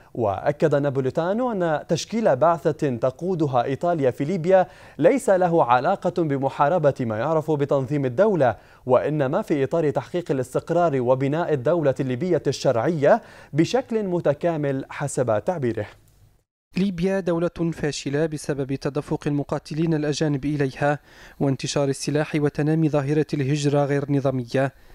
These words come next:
Speaker 2: بهذا التصريح بدأ قائد القوات الأمريكية في أفريقيا ديفيد رودريغيز إحاطته أمام الكونغرس، معتبرا أن تحقيق الاستقرار في ليبيا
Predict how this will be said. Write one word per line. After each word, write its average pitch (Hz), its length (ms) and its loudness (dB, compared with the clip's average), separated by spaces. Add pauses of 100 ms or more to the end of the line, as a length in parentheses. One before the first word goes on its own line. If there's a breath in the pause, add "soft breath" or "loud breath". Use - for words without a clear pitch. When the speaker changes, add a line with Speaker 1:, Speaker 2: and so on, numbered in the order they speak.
(500 soft breath)
Speaker 2:
بهذا 170 340 0
التصريح 165 680 0
بدأ 147 280 0
قائد 151 320 -2
القوات 151 420 -2
الأمريكية 147 560 0
في 147 220 -2
أفريقيا 147 500 0
ديفيد 147 480 0
رودريغيز 147 600 0
إحاطته 156 600 -2
أمام 151 220 2
الكونغرس، 139 640 -2 (520 loud breath)
معتبرا 147 460 0
أن 156 320 0
تحقيق - 380 -6
الاستقرار 143 520 -2
في - 140 -8
ليبيا 147 440 0